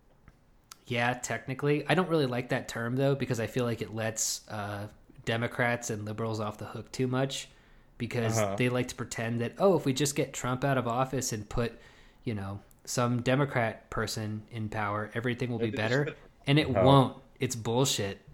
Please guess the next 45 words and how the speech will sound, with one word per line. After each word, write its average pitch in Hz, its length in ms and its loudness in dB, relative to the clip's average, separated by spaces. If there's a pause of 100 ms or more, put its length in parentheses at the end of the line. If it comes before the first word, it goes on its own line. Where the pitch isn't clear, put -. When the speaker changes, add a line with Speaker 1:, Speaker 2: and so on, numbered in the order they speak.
Speaker 1:
It's - 180 -2
all 113 320 -2
bad. 104 460 -2 (240)
Like, - 180 -8
the 160 120 4
reason 220 360 4
why 202 140 6
Speaker 2:
Yeah. 190 80 8
Speaker 1:
our 147 120 10
lives, 117 600 0 (640)
in 139 140 2
a 135 40 6
way, 113 400 2
are 110 320 -2 (960)
so - 340 2
cool 131 520 4
and 107 220 -4
so 110 220 -2
bad 104 300 -4
at 107 100 -6
the 107 80 -10
same 107 240 -6
time 107 420 -6
is 113 140 -12
because 107 420 -10
of 101 100 -10
how 101 420 -8 (400)
bad 92 280 -6
we 95 120 -10
are 90 120 -10
as 82 140 -12
a - 40 -16
country, 101 500 -16 (200)
right? 107 280 -6 (580)
Like, 110 300 -8 (200)
we 139 160 4
Speaker 2:
Mm-hmm. 143 60 4
Speaker 1:
have 147 240 2
anything 135 480 2
that 135 120 0
we 123 100 0
want. 107 320 -6
We 110 80 -4
have 117 200 -2
a 117 200 -2